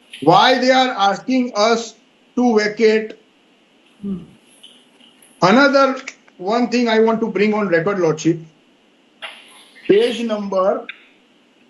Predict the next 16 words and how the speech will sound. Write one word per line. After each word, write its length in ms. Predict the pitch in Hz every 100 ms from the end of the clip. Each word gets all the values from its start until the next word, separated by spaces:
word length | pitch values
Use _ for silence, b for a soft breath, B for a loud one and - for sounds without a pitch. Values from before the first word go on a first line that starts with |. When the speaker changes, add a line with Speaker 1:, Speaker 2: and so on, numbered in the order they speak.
| _ _ - -
Speaker 1:
twenty-five, 800 | 185 202 202 262 254 233 233 233
Lordship. 480 | 190 156 - 131 - _ _ _ _ - -
Speaker 2:
Hmm. 160 | 220 160 - - - - - - - - _ - - - _ _ - - - - _ - - -
Speaker 1:
And 160 | 175 233
Speaker 2:
Yes. 60 | 214
Speaker 1:
twenty-six, 680 | 202 196 240 - 226 170
Lordship. 380 | 170 151 - 131
Page 180 | 208 220 233
number 180 | 226 220
twenty-six. 840 | 196 190 220 214 202 160 - - _ _ _ _ _ _ _ _ _
Speaker 2:
Yes, 220 | 214 233 240
please. 380 | 240 262 302 - _ _ 247 254 _ _ - _ _ _ - - _ _
Speaker 1:
This 240 | 202 269 254
letter 300 | 233 233 254 262 247
is 240 | 254 226
of 300 | 247 277 269